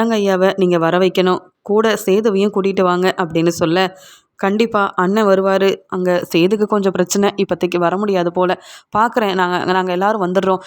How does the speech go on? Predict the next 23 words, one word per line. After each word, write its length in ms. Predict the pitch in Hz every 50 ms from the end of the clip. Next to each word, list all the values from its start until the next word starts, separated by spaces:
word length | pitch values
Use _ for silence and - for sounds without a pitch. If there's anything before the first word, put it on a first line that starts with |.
| - - - -
நாளைக்கு 380 | 180 185 190 214 226 214 240
தானே, 300 | - 202 185 185 190 196 185
கண்டிப்பா 460 | - 190 175 185 208 240 - 233 226
நான் 140 | 208 180 170
அண்ணன்கிட்ட 300 | 175 185 196 202 185 196
சொல்லி 280 | 190 - 180 165 214
கூட்டிட்டு 340 | 220 - 196 196 196 185 180
வரேன்" 240 | 165 170 180 185 -
அப்படின்னு 300 | 190 185 - 165 156 156
சொல்லிட்டு 400 | 156 156 - 151 147 147 147 202
ஃபோனை 320 | 196 - 180 170 170 170 156
வைக்க, 240 | 151 151 151 - 190 190 175 - - - - - -
உடனே 420 | - 220 226 247 240 220 220 226 -
இங்க 320 | 214 202 185 180 165 165 175
ராஜாங்கமும், 640 | 175 170 175 170 202 202 208 196 185 180 185 185 170 - - _ _
"சன்னாசி 500 | - - 185 170 180 214 226 - 240 208 175 - -
என்னாச்சு?" 520 | 160 160 165 180 226 247 240 - 247 247 226 - -
அப்படின்னு 300 | 185 175 - 190 180 185
கேட்க, 440 | 175 - 180 170 170 - 185 180 185 -
"அண்ணே 240 | 180 175 180 202 190 190
வேற 220 | 185 165 160 160 160
ஒண்ணும் 200 | 156 160 196 220
இல்லைண்ணே, 300 | 226 214 202 196 196